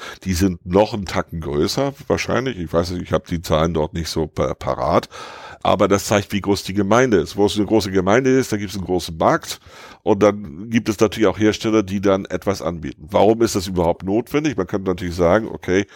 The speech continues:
der Flugsimulator ist groß genug, dann können die, die bilden mir schon die einundzwanzigtausend Flughäfen ab, dann können sie mir bitte auch die einundzwanzigtausend Flughäfen so anbieten, wie sie dann re-, in Realität sind.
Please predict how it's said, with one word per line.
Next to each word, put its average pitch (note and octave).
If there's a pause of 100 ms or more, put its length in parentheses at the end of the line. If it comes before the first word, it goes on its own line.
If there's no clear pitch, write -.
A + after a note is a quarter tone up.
(640)
der G#2+
Flugsimulator G2
ist F2+
groß F2+
genug, G#2
dann F#2+
können G2
die, F#2
die F2+
bilden A2
mir A2
schon G2+
die F#2
einundzwanzigtausend F2+
Flughäfen F2
ab, G2
dann F#2
können G2
sie F#2+
mir F#2
bitte F2
auch E2
die E2
einundzwanzigtausend F2
Flughäfen F2
so G2+
anbieten, G2 (480)
wie G2
sie F#2+
dann F2+
re-, F2+
in F2+
Realität E2+
sind. F2